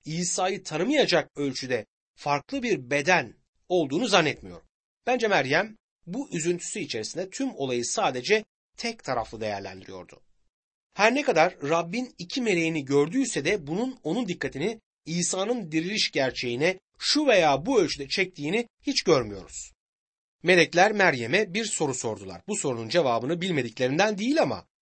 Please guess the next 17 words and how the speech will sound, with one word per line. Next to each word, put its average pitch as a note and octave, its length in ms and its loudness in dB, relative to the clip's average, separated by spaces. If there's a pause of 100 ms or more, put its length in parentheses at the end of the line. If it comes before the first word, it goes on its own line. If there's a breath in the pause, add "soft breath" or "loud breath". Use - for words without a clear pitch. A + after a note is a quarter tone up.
(100)
Meryem'de C#3+ 480 0
küçük - 400 -8
bir G3+ 240 0 (320)
iman G3 500 -4
kıvılcımı C3+ 600 -4 (120)
oluşturmak B2 720 -6
için F3 300 -4 (220)
bu E3 80 -4
soruyu G2+ 300 -6
sordular. F#2 480 -10
Ama C#3 160 0
Meryem'in C3 500 0 (380)
gözü D#3 320 -2
başka E3+ 280 0
hiçbir F#3 360 -4
şey G#3+ 220 2
görmüyordu. G#2 520 -2